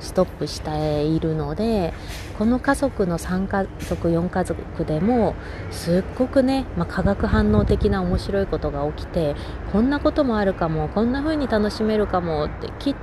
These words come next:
ととっても楽しいホリデーになるんだろうなっていう風に考えたんですね。そしたらやっ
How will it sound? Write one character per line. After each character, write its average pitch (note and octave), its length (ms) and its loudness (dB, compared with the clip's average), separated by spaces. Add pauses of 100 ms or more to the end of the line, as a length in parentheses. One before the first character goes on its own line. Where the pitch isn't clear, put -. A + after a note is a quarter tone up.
(140)
と E4+ 200 2
と B3 140 2
っ B3 40 2
て - 240 -4
も D4+ 140 -4
楽 D4 280 -2
し C#4+ 320 -2
い B3+ 40 2
ホ B3 120 4
リ A#3+ 140 2
デ A3 140 2
ー - 20 2
に G3+ 140 2
な G3+ 120 0
る G3+ 120 0
ん G3 80 0
だ F#3 100 0
ろ F3+ 200 0
う - 20 0
な D4 300 0
っ - 20 0 (580)
て C4 60 2
い B3 100 6
う A#3+ 80 6
風 A3+ 220 4
に F3+ 200 2 (380)
考 G3 380 2
え F#3+ 260 4
た D#3+ 220 -2
ん C#3 100 -4
で B2+ 100 -4
す - 120 -8
ね。 F#3+ 360 -2 (1080)
そ C4 180 0
し - 100 0
た D#4+ 160 4
ら C4+ 220 6
や D#3+ 140 0
っ - 20 -6